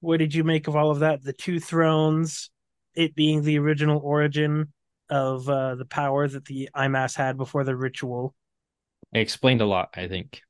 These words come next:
Speaker 2: It explained kind of, like, the brutality of the Talanimas, the, the hold of the beasts. So it's pretty old. It's a hold.
Speaker 1: Yeah.
Speaker 2: But, um,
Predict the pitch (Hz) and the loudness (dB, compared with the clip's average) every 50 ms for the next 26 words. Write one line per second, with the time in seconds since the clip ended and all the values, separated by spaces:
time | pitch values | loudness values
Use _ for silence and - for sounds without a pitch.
0 | _ _ - 104 95 - - - - 113 107 107 107 104 101 - - - 104 98 | _ _ -6 -6 -4 -6 -6 -2 0 2 2 2 2 0 -2 -4 -4 -4 -4 -2
1 | 95 98 92 90 - _ _ - - 101 95 90 - 92 - - - 92 87 90 | -2 -2 -4 -4 -6 _ _ -6 -4 -2 -2 -2 -4 -6 -6 -4 -2 -2 -2 -2
2 | 98 101 98 101 104 101 104 104 98 - - 107 101 101 104 98 98 101 104 107 | -2 -2 -2 -2 -4 -4 -4 -6 -8 -8 -6 -6 -4 -4 -4 -4 -4 -4 -6 -6
3 | - - - - - _ _ _ _ _ _ _ _ _ _ _ _ _ - 95 | -8 -8 -10 -12 -12 _ _ _ _ _ _ _ _ _ _ _ _ _ -4 -2
4 | 92 92 90 87 87 87 87 82 85 87 _ _ _ - - 92 - - - 107 | -2 0 0 -2 -2 -2 -4 -6 -8 -10 _ _ _ -6 -4 -4 -4 0 0 2
5 | 107 101 107 101 101 95 87 - - - 90 - - 92 101 110 - - - - | 2 2 2 0 -2 -2 -4 -6 -8 -10 -8 -4 -2 -2 -2 -2 -4 -6 -10 -10
6 | - - - - _ _ _ _ _ _ _ _ _ _ _ _ _ _ - - | -10 -10 -12 -16 _ _ _ _ _ _ _ _ _ _ _ _ _ _ -10 -10
7 | 92 90 - - - 120 107 92 90 87 85 85 87 87 - - _ _ _ _ | -10 -10 -6 -4 -2 0 2 2 2 2 0 0 -2 -4 -8 -12 _ _ _ _
8 | _ _ _ _ _ - - 85 - - 104 90 85 82 82 90 - _ _ _ | _ _ _ _ _ -12 -10 -8 -4 -2 0 0 0 -2 -4 -8 -10 _ _ _
9 | _ _ _ _ _ _ _ _ _ _ - - 156 139 131 123 117 - 98 90 | _ _ _ _ _ _ _ _ _ _ -6 -2 0 0 0 0 -2 -2 -2 0
10 | 92 87 87 90 87 87 87 87 - | 0 0 0 -2 -4 -4 -6 -8 -12